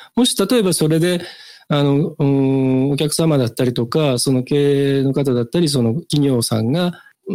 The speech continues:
それを特化していこうっていうか、そこでちょっとこう、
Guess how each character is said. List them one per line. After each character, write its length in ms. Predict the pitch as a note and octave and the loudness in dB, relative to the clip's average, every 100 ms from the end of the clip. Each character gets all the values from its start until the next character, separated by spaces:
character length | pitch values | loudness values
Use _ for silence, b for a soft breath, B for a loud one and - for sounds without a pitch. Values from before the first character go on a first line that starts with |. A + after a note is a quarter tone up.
| F#3+ | -2
そ 120 | G3 | 2
れ 80 | G#3+ | 2
を 80 | A#3 | 0
特 240 | B3+ B3+ | -2 0
化 100 | D3+ | 0
し 100 | - | 0
て 80 | C3+ | 0
い 80 | C3 | 2
こ 80 | C3 | 0
う 20 | |
っ 40 | |
て 80 | C3 | -2
い 0 | |
う 20 | |
か、 80 | C3 | -4
そ 100 | G3 | -2
こ 140 | A#3+ | 0
で 80 | B3+ | 2
ち 80 | C4 | 0
ょ 20 | |
っ 80 | C4+ | 0
と 260 | - A2+ - - | 0 0 -4 -2
こ 220 | B2 | -2
う、 80 | A2+ | -2